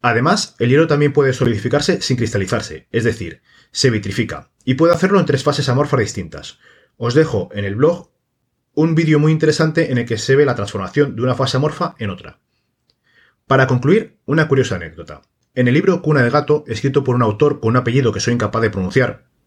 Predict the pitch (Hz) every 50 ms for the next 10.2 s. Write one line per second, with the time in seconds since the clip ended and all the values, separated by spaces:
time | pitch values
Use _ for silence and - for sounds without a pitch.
0 | _ _ _ _ _ _ _ 85 82 78 73 73 73 73 78 76 82 98 101 104
1 | 104 127 143 - - - - 85 82 76 78 78 78 76 78 104 107 110 113 117
2 | 135 135 - - - 92 92 87 80 80 80 76 73 71 76 71 - - - -
3 | _ _ _ - 143 127 76 67 - - _ _ _ _ - - - - - -
4 | - - - - - - - - - - - _ _ _ _ _ _ _ _ _
5 | _ _ _ _ _ _ - 160 147 175 175 190 185 185 196 185 170 160 147 147
6 | 143 139 131 123 117 117 110 107 110 117 - 110 98 - 110 95 - - 78 -
7 | _ _ _ _ - 135 139 147 143 123 95 92 85 80 76 - _ _ _ _
8 | _ _ _ _ _ - 151 147 160 151 - 170 156 160 180 175 135 110 107 110
9 | 117 120 - 135 120 113 - - 104 95 101 - - 107 - 87 80 - - -
10 | 76 - - -